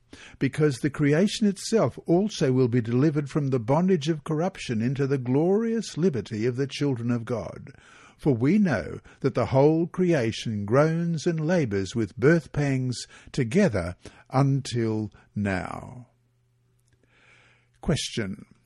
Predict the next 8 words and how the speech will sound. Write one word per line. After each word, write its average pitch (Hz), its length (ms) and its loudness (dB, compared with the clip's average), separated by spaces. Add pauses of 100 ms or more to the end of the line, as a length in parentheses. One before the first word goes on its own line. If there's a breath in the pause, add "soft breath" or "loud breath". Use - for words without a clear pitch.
(120)
Read 117 340 2
Exodus 117 560 -2
chapter - 340 -4
twenty, 131 440 -2
verses 113 560 -2
one 104 400 0
to 143 120 -2
seventeen. 143 840 -4